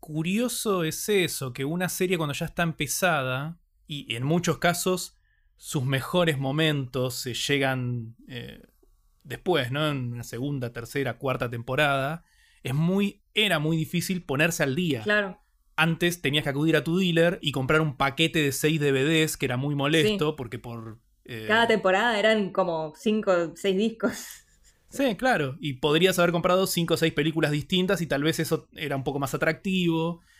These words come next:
Speaker 1: Y la verdad que no lo había pensado en estos términos, por eso estoy medio, tipo, pensando en voz alta. Es cierto que el binge watching, a mí no me gusta muchísimo la idea, y ahora vamos a hablar, eh, porque me parece que lo siguiente sería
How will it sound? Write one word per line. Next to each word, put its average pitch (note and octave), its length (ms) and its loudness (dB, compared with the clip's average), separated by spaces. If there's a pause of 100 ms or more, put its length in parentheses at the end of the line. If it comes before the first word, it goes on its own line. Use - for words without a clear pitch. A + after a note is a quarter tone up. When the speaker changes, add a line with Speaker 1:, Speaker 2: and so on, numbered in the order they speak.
(320)
Speaker 1:
Y D#3+ 440 0
la C#3+ 100 -2
verdad F#3 140 2
que B3+ 80 2
no A#3 40 4
lo A3 60 4
había G#3+ 140 4
pensado G#3 240 2
en G3+ 60 2
estos F3+ 120 -4
términos, G#3 300 0
por E3+ 100 0
eso D#3+ 80 -2
estoy E3+ 140 -2
medio, F3 300 2
tipo, D#3 260 -4
pensando E3 400 0
en D#3+ 80 0
voz D#3+ 200 0
alta. F3 480 2
Es - 140 -2
cierto F3 400 2
que D3 400 -2
el C#3 220 -4
binge D#3+ 360 0
watching, E3+ 720 0
a C#3+ 120 -2
mí G#3+ 120 2
no B3+ 120 2
me A3 80 2
gusta A3 280 0
muchísimo G3+ 720 0
la D3+ 160 0
idea, E3 260 2
y D3+ 100 0
ahora D3+ 120 2
vamos D#3+ 180 -2
a D#3 40 -2
hablar, C#3 320 0 (100)
eh, B2 260 -10
porque B2 200 -10
me B2 80 -8
parece C3+ 260 -2
que C#3 80 -2
lo C3 80 -2
siguiente D3+ 380 -4
sería C#3+ 380 -4